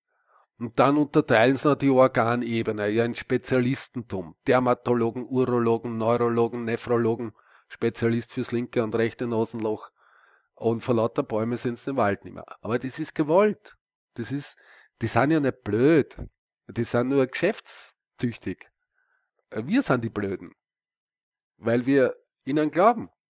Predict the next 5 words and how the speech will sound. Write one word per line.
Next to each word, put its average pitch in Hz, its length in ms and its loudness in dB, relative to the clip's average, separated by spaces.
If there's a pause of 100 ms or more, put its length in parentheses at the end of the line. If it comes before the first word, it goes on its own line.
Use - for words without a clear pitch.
(1700)
Tja. - 280 -6 (3750)
Die 135 80 4
ist 147 200 0
auch - 180 4
Studienkreisleiterin. 101 1400 -6